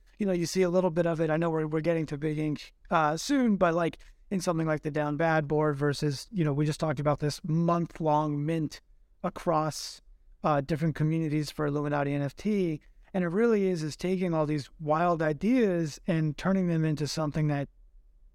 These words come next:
is viable, uh, is a fun exercise in its own right, and also results in a lot of creativity. You know, one of, you know, one of the more outrageous things we did that got,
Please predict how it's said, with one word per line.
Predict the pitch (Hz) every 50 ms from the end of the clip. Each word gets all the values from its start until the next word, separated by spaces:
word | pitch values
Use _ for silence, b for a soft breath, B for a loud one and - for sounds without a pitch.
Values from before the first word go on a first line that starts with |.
| - - -
is | - 170 143 131
viable, | 127 143 139 160 233 240 180 139 139 135 139 143 139 - - - _ _ _ _ - -
uh, | 196 170 151 143 143 160 160
is | - 214 185 175 165 151 135 - - - - -
a | -
fun | - - 226 226 202
exercise | 190 190 - 208 180 175 175 160 160 143
in | 151 143
its | 139 - -
own | 214 285 254
right, | 196 175 160 151 151 - -
and | 180 165 175
also | 202 226 196 - 185
results | 165 165 156 147 170 170 160 - -
in | 156 156
a | 147
lot | 147 151 156
of | 151 -
creativity. | - 151 147 147 139 - 165 170 170 175 165 156 147 143 - - - - - - - -
You | 190 185
know, | 175 165
one | 151 160 185 190 190
of, | 190 190 196
you | 180
know, | 170
one | 160 190 202
of | 185
the | 190 170
more | 175 175 180 180 175 170
outrageous | 175 175 160 156 170 185 185 170 170 156
things | - 185 175 165 151
we | 156 156
did | 143 180 190 196 190
that | 196 160 143 -
got, | - 170 165 165 160 147